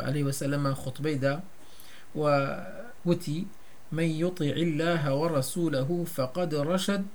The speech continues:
اینجا لەوێ نەوەستا، وتی: "ومن يعصهما." یعنی چی؟ ئەم لە شوێنێکی خراپە کە معناکەی تێکدا ڕاوەستا. وتی: "من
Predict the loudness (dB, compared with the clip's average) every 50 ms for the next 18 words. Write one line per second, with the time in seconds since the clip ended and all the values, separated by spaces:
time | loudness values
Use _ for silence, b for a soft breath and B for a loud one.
0 | -10 -12 -12 -12 -12 -12 -12 -12 -12 -12 -12 -12 -12 -10 -4 2 4 4 6 6
1 | 4 4 6 4 4 6 8 8 8 8 8 6 4 2 2 2 4 4 4 4
2 | 4 2 2 2 2 2 4 6 8 8 10 10 8 6 6 4 4 4 4 4
3 | 4 2 2 0 -4 -6 -10 -10 -10 -10 -10 -10 -10 -10 -10 -10 -10 -10 -10 -10
4 | -10 -10 -10 -8 -6 -4 -2 0 0 0 0 0 0 2 2 2 0 -2 B B
5 | B B B B B B B -12 -12 -6 2 6 8 8 8 8 6 2 0 0
6 | 2 4 6 6 6 4 2 0 -2 0 6 8 10 10 10 8 6 2 2 4
7 | 4 4 4 4 4 4 4 2 2 2 0 2 2 2 2 6 6 4 4 6
8 | 4 4 4 4 2 0 0 0 2 2 2 0 0 0 -2 -2 -4 -6 B B
9 | B B B B B B -6 -4 0 2 4 4